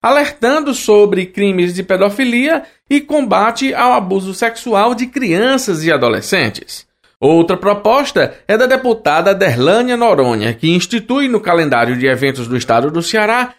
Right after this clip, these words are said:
a Semana Estadual de Conscientização sobre a Depressão Infanto-Juvenil.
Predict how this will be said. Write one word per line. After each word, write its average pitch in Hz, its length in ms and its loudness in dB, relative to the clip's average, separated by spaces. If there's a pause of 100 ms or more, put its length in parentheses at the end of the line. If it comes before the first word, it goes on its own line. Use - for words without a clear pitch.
(180)
a 254 140 0
Semana 247 640 0
Estadual 220 880 0 (200)
de 208 120 -2
Conscientização 254 1200 -2
sobre 247 460 0
a 226 100 0
Depressão 240 680 -2
Infanto-Juvenil. 196 1400 -2